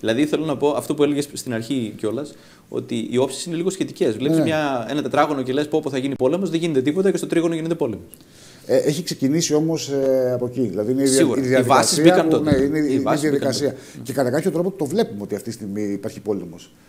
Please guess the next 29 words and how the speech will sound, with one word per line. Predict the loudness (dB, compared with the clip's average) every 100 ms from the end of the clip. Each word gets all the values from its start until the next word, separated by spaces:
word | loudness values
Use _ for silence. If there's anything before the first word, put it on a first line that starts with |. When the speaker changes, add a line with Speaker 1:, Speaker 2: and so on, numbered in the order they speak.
| -16
Speaker 2:
Δηλαδή, | -8 -2 0 0
είτε | -2 -4
το | -4
θέλουμε | -4 -4
είτε | -2
όχι, | -2 -2 -4 -4
έχουμε | -4 -6
τρίτο | -4 -4
παγκόσμιο | -4 -4 -4
πόλεμο. | -2 -4 -2
Speaker 1:
Μα | 0 2
έχουμε | 0 -2 -2 -2
ήδη, | -2
βλέπουμε | -2 -2 -2 -2
τα | -2
μέτωπα | -2 -2 -4
να | -6
δημιουργούνται. | -8 -8 -2 2
Speaker 2:
Ναι, |
έχουμε | 2 0 -2
τρίτο | 0 0
παγκόσμιο | 0 0 2
Speaker 1:
Τις | 2
Speaker 2:
πόλεμο, | 6 4
Speaker 1:
δύο | 4
Speaker 2:
ναι. |
Speaker 1:
πλευρές | 2 0 -2
ήδη, | -6 -8
ναι. | -12